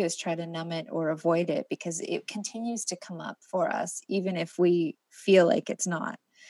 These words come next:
And it can burst forth in, like, completely overwhelming ways if we don't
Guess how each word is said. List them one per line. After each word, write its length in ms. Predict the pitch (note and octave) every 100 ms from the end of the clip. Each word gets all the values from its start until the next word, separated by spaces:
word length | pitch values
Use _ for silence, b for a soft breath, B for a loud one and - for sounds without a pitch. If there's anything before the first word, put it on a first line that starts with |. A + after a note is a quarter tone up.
| B B -
And 100 | F3
it 100 | -
can 260 | F3 D#3+ -
burst 320 | F#3+ G3 -
forth 420 | - F#3 E3+ -
in, 160 | D#3+ E3
like, 160 | E3+ -
completely 500 | F#3 - B3 F3 -
overwhelming 600 | E3 F3+ E3 E3 D#3 D#3+
ways 480 | D#3+ D#3+ - - -
if 100 | F3 _
we 100 | -
don't 220 | - -